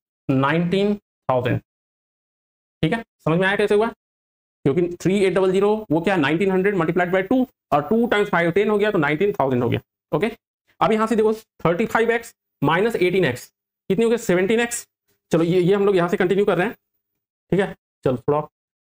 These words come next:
सेवनटीन एक्स बराबर नाइनटीन थाउजेंड माइनस टेन थाउजेंड फ़ाइव हंड्रेड, तो नाइनटीन थाउजेंड में टेन थाउजेंड आप सब्ट्रैक्ट कर लो, आपकी हो जाएगी नाइन थाउजेंड, नाइन थाउजेंड में फ़ाइव हंड्रेड,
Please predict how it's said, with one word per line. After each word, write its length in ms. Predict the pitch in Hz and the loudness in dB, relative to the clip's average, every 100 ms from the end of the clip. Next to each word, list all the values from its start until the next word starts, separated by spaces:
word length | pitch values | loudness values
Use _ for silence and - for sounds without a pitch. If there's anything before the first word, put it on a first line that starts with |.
| _ | _
सेवनटीन 420 | - 165 175 226 | -2 0 0 0
एक्स 400 | 226 175 175 - _ _ _ _ _ _ _ _ _ _ _ - | 0 -2 -4 -12 _ _ _ _ _ _ _ _ _ _ _ -4
बराबर 420 | 139 165 180 240 - _ _ _ _ | -2 0 0 -4 -6 _ _ _ _
नाइनटीन 540 | 147 151 175 208 254 247 | 0 2 2 2 0 0
थाउजेंड 300 | 196 202 214 | 0 0 0
माइनस 380 | 175 185 202 - | 2 0 -2 0
टेन 180 | 185 190 | 0 0
थाउजेंड 260 | 196 202 220 | -2 -2 -2
फ़ाइव 200 | 143 135 | 0 0
हंड्रेड, 220 | 120 113 | 0 -2
तो 280 | _ - 160 | _ -2 0
नाइनटीन 340 | 156 170 214 | 2 0 0
थाउजेंड 240 | 208 202 | 0 0
में 80 | 214 | 0
टेन 140 | 185 175 | 0 0
थाउजेंड 220 | 196 202 | 0 0
आप 80 | 185 | 0
सब्ट्रैक्ट 280 | 196 196 | -2 -2
कर 120 | - 196 | 0 0
लो, 100 | 208 | 0
आपकी 220 | 143 175 | -2 0
हो 100 | 170 | 0
जाएगी 220 | 165 165 | 2 2
नाइन 200 | 160 156 | 0 0
थाउजेंड, 220 | 190 196 214 | 0 0 0
नाइन 140 | 151 | 0
थाउजेंड 220 | 196 185 196 | -2 -2 -2
में 80 | |
फ़ाइव 180 | 175 185 | 0 0
हंड्रेड, 260 | 190 214 | 0 -2